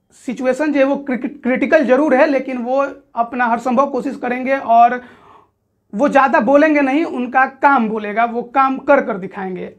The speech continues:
ये दूसरी बार है पिछले दो महीने में जब बिहार सरकार ने स्वास्थ्य विभाग के प्रधान सचिव का तबादला किया है। इसके पहले जो बीस मई की कहानी है कि बीस मई को संजय कुमार जो प्रधान सचिव थे स्वास्थ्य विभाग के, उन्हें हटाकर पर्यटन विभाग में भेज दिया गया था,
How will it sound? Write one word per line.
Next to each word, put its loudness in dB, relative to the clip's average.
ये -2
दूसरी 2
बार 4
है 0
पिछले -4
दो -2
महीने -4
में -4
जब 4
बिहार 0
सरकार 0
ने -4
स्वास्थ्य -2
विभाग 2
के -4
प्रधान -2
सचिव -10
का 0
तबादला -2
किया -6
है। -6
इसके -2
पहले 0
जो 2
बीस 2
मई 0
की -6
कहानी -2
है -4
कि -4
बीस -2
मई -2
को -4
संजय 2
कुमार -2
जो -6
प्रधान -2
सचिव -8
थे 0
स्वास्थ्य -2
विभाग -2
के, -6
उन्हें -2
हटाकर -2
पर्यटन -4
विभाग 0
में -6
भेज -2
दिया -4
गया -2
था, -4